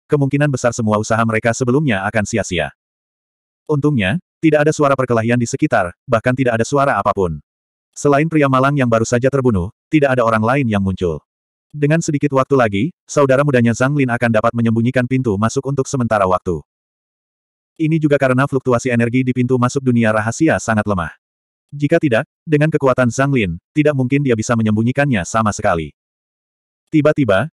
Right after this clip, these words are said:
Senior Jiang, yang terus-menerus menatap pintu masuk, menyadari bahwa cahaya putih tiba-tiba meredup. "Junior Zhang Lin, apakah kita akan berhasil?"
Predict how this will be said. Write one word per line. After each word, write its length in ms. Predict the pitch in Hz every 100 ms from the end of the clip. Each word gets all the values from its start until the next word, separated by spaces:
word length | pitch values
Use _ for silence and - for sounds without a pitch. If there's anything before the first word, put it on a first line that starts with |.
| _
Senior 400 | - 151 151 156
Jiang, 400 | 139 127 104 175 - _
yang 160 | 147 143
terus-menerus 480 | 135 135 131 139 131
menatap 320 | 113 110 -
pintu 240 | 127 135
masuk, 240 | 135 127 104 - -
menyadari 400 | 123 107 107 135
bahwa 160 | 123 107
cahaya 320 | 107 107 117
putih 240 | 131 131
tiba-tiba 400 | 165 156 113 110 101
meredup. 240 | 98 87 80 _ _ _ _ _ _ _ _
"Junior 400 | 147 147 151 151
Zhang 160 | 131 131
Lin, 320 | 113 98 208 - -
apakah 240 | 131 147
kita 320 | 160 151 131
akan 160 | 123 120
berhasil?" 480 | 104 101 - 85